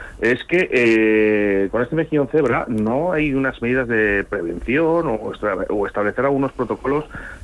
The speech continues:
eh, de actuación, de desinfección, ¿sabes? Que es, voy a recordar que es muchísimo más barato esto, ojo, ¿eh? Como siempre digo, con una especie invasora,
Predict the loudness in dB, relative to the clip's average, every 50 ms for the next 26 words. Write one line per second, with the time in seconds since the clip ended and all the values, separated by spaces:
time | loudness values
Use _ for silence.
0 | -8 -4 -2 -2 0 0 0 0 -2 -4 -6 -6 -4 -2 0 0 0 0 0 -2
1 | -2 0 -2 -2 -2 -4 -4 -4 -4 -2 0 0 0 -2 -4 -4 -2 -2 0 0
2 | -2 -2 -4 -6 -6 -6 -10 -14 -14 -14 -12 -12 -14 -14 -14 -14 -10 -4 0 2
3 | 2 2 2 -2 -2 -2 -2 0 0 -2 -2 -4 -4 -6 -4 -4 -2 -4 -4 -2
4 | -2 -2 -2 0 0 0 0 0 -2 -2 -2 -2 -2 -2 -2 -2 -2 -6 -4 -4
5 | -4 -2 -2 -2 -2 -2 -4 -8 -16 -16 -16 -16 -18 -12 -4 -2 0 0 0 0
6 | 0 2 2 4 4 4 2 2 0 0 -2 -2 -2 0 -2 -2 0 0 0 -2
7 | 0 0 0 0 0 0 0 0 0 0 0